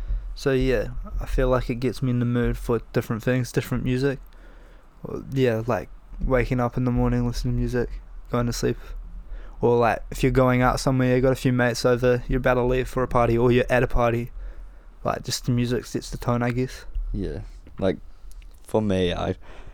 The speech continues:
Speaker 2: kinda feel like I'm almost transported into, like, a, another world when I'm listening to music. It, I kinda, or sometimes I feel like I'm in a movie.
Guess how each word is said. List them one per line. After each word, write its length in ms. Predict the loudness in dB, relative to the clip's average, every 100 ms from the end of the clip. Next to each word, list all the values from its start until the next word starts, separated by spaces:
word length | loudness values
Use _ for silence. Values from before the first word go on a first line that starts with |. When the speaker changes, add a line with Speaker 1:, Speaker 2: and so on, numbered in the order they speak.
| -18 -18 -4
Speaker 2:
kinda 300 | 0 2 2
feel 260 | 4 6
like 340 | 6 2 0 -12 -20 -20 -20 -20 -20 _ -20 -20 _ _ _ -20 -20 -20 -10
I'm 160 | -4 0
almost 540 | 2 2 0 -6 -14 -18 -18 -18 -18 -20 -20 -10
transported 640 | -2 0 0 2 2 2 0
into, 260 | -4 -6
like, 160 | -6 -4
a, 300 | -4 -4 -6 -14 -20 -20 -20 -20 -20 -20 -20 -10
another 240 | -4 0
world 260 | 2 2 0
when 120 | -2
I'm 100 | -2
listening 300 | -4 -6 -8
to 100 | -6
music. 420 | -6 -6 -8 -6
It, 140 | -8 -8 -18 -20 -20 -20 -20 -20 -20 -20 -20 -14
I 60 | -12
kinda, 460 | -6 -4 -4 -4 -8 -18 -20 -20 -10
or 200 | -4 -2
sometimes 360 | 0 2 2 0
I 100 | 0
feel 180 | 2
like 160 | 2 2
I'm 80 | 0
in 80 | 0
a 40 |
movie. 580 | 0 -2 -2 -4 -6